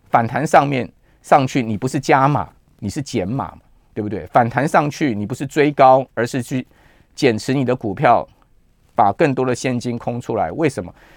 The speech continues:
因为低点，呃，明确的低点还没有看到。那你，呃，各位可能会，最后可能会问我说，“那请问阮先，这个明确的低点到底是什么？”我觉得至少要几件事情能厘清啦，哈。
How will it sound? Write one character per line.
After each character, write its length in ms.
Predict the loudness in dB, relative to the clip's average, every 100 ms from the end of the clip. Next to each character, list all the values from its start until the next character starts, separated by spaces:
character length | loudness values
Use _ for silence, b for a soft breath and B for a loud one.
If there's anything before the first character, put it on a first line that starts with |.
| b b
因 80 | -2
为 80 |
低 220 | 0 0 0
点， 260 | 0 -2 -12 _ _
呃， 200 | -2 0
明 160 | 2 0
确 140 | 2
的 80 | 2
低 100 | 2
点 140 | -4
还 140 | -4 -6
没 80 | -6
有 80 |
看 240 | -6 -6 -8
到。 180 | -10 -14 b b b b 2
那 80 |
你， 220 | 2 2 -4 0
呃， 380 | 4 4 4
各 160 | 4 4
位 140 | 4
可 120 | 4 0
能 140 | 2
会， 180 | 2 0 2
最 140 | 2
后 140 | 4 4
可 140 | 2
能 80 | 0
会 100 | 2
问 160 | 2
我 80 | 0
说 140 | -2 0
，“那 160 | 0
请 240 | 0 -4 -2
问 100 | 0
阮 160 | 0
先， 240 | 0 -2 -2
这 120 | -2
个 100 | -2
明 140 | -2
确 100 | 0
的 80 | -2
低 140 | 0 -4
点 140 | -4
到 120 | -2
底 80 | -4
是 140 | -6 -14
什 100 | -20
么？” 40 | b b b b b b b b b _ _ _ _ _ _
我 120 | 0
觉 100 | 4
得 40 | 2
至 140 | 4
少 120 | 6
要 80 | 6
几 220 | 4 -2
件 160 | -2 0
事 140 | 0
情 160 | -2 -2
能 180 | -4 -4
厘 180 | -4 -6
清 360 | -6 -6 -4
啦， 200 | -6 -8 -10
哈。 200 | -12